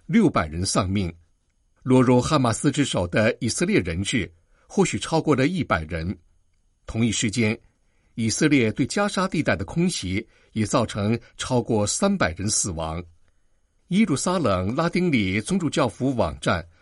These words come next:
发表了一份公告，称加沙地带发起的行动和以色列军队的反击，正带领我们走入我们近代历史上最惨烈的时期。巴勒斯坦和以色列家庭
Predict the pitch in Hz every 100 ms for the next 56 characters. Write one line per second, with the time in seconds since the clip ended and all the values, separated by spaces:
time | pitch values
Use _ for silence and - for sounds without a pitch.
0 | _ - 147 123 87 90 98 107 123 104
1 | 131 123 120 73 _ _ _ _ _ -
2 | - 120 120 123 208 202 202 208 123 117
3 | 104 104 - 165 - 95 87 101 95 120
4 | 90 - _ _ - - 143 101 - 143
5 | 113 - 202 202 135 - 120 80 82 -
6 | 123 - _ _ _ _ _ - 120 107
7 | 120 101 113 87 76 92 104 95 - -
8 | - 104 98 117 113 - _ - 120 127
9 | - 226 180 160 147 196 - 98 127 92
10 | - - 190 151 - 120 85 131 101 -
11 | 98 92 - 101 107 _ _ _ _ _
12 | _ _ - 127 131 117 151 - 104 92
13 | 98 139 123 95 147 135 - 123 123 -
14 | 90